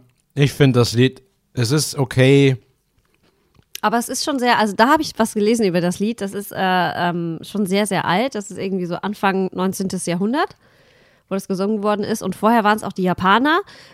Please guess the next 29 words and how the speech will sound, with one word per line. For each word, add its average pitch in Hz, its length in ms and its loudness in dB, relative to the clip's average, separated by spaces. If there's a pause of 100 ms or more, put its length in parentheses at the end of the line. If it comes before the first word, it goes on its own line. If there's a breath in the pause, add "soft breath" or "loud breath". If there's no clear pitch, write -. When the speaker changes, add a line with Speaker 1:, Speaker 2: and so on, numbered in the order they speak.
Speaker 2:
bis 254 340 0
dann 214 240 4
irgendwie 220 360 2
eine 208 120 4
Allianz 202 400 2
mit 208 140 0
den 190 100 2
Japanern 202 420 0
entstanden 233 600 -2
ist 277 400 -4
und, 196 540 0
äh, 175 380 2
dann 185 280 0
wurden 185 580 0
quasi 175 800 0
die 175 440 -4
Japaner 185 520 0
ausgetauscht 180 840 -2
mit 175 280 0
Chinesen. 156 760 -2 (420)
Also 165 180 0
es 160 260 -2
war 165 360 2
anscheinend 170 340 -4
Speaker 1:
Vorher 120 220 4
Speaker 2:
früher 123 60 6
Speaker 1:
waren's 131 160 4
drei 127 180 4
Japaner? 120 560 4